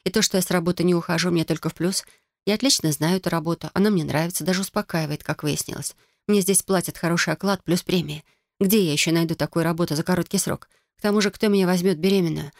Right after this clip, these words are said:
Оно, конечно, можно на фриланс, но это ведь будут совершенно другие деньги и никакой уверенности в завтрашнем дне. Поэтому простите, господин Даниэль, а хренушки я освобожу свое рабочее место. Пусть только попробует меня уволить беременную.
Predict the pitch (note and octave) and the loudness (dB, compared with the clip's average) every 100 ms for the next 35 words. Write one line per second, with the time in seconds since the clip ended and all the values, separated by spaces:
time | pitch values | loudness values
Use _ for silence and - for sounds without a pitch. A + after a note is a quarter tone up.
0 | _ - F3+ E3+ F3+ F3+ - F3+ F3+ E3 | _ 0 0 2 2 2 2 2 4 4
1 | F3 F3 - G3 G#3+ E3 - - _ _ | 2 2 2 2 2 2 -2 -4 _ _
2 | - G3+ - G3+ E3+ E3+ F3 F3+ - F3 | 0 0 2 0 0 -2 0 0 0 0
3 | E3+ F3 D#3+ D#3 E3 D#3 C#3+ D#3 C#3+ D#3+ | 2 2 0 0 -2 -2 0 -2 0 0
4 | F3+ E3 F#3 E3+ F#3 F3 D3+ - D#3 E3+ | 0 0 2 2 4 2 2 0 0 0
5 | - - - E3+ C#3+ D#3+ _ _ _ - | 0 -2 0 0 0 -4 _ _ _ -4
6 | E3+ D#3+ E3 D3+ C3 - A3+ A3 - A3+ | -2 0 -2 -4 -4 -2 -2 0 0 0
7 | F#3+ G3 F#3+ F#3+ F#3+ F#3 - _ - E3 | 2 2 2 4 2 0 -8 _ -6 -2
8 | E3+ F#3 G3 - D#3 C#3 C#3+ C#3+ E3+ D3+ | 2 2 0 -2 -2 -2 -2 -2 -2 -2
9 | C#3+ C#3+ D3+ - C#3+ D3+ - - _ _ | -2 -2 -2 -2 -2 -4 -4 -8 _ _
10 | - A3 F3 - D#3+ - D3+ C3+ - D3 | -2 0 0 -2 -4 -2 -2 -2 -2 -2
11 | D3+ C#3 C#3+ - - D#3 D3 D3 | -2 -2 -4 -2 -2 -2 -2 -8